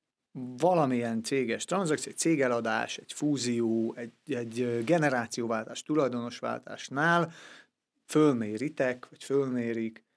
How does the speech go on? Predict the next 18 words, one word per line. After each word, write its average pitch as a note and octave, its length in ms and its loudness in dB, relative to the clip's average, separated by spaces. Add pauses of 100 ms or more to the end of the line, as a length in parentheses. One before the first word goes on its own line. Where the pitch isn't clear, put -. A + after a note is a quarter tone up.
(200)
a - 80 -20
cégnek B2 640 2
az A#2 100 -8
akkori C3 360 -4
értékét, E3 460 2
ebben A#2 240 -4
benne B2 220 -2
vannak A2+ 260 -6
anyagi, B2+ 320 -6
nem B2+ 160 -6
anyagi A#2 580 -6
javak, A#2 360 -6
minden B2 320 -2
egyéb, A2+ 280 -4 (320)
ami B2+ 180 -6
kell, F#3+ 280 2 (320)
és D3 140 0
akkor D3+ 360 4